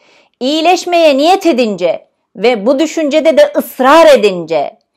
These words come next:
heyecanlanarak ve manevi duygularla dolarak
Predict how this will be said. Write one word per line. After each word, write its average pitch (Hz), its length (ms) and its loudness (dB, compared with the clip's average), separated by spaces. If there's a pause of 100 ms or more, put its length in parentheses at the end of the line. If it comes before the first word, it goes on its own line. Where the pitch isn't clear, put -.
(240)
heyecanlanarak 269 1080 2 (200)
ve 214 160 0
manevi 247 640 -2
duygularla 277 720 0
dolarak 269 680 4